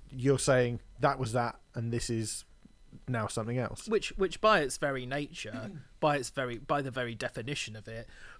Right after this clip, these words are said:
Speaker 2: means that it should be exciting, and yet the, uh,
Speaker 1: Hmm.
Speaker 2: and yet the perception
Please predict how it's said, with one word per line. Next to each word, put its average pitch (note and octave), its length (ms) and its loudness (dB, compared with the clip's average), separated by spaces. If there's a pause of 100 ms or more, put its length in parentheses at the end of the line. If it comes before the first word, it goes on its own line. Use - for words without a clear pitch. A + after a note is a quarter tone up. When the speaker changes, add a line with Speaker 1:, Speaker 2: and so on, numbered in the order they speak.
Speaker 2:
means C3 640 -6
that C3 200 0
it C3 120 -4
should - 240 -4
be B2 140 -6
exciting, A2 800 -4
and C3 180 -4
yet B2 220 -2
the, A#2+ 460 -6 (380)
uh, B2 420 0
Speaker 1:
Hmm. - 60 -20 (260)
Speaker 2:
and D3+ 140 2
yet C#3 260 -2
the A#2+ 360 -2 (1400)
perception - 720 0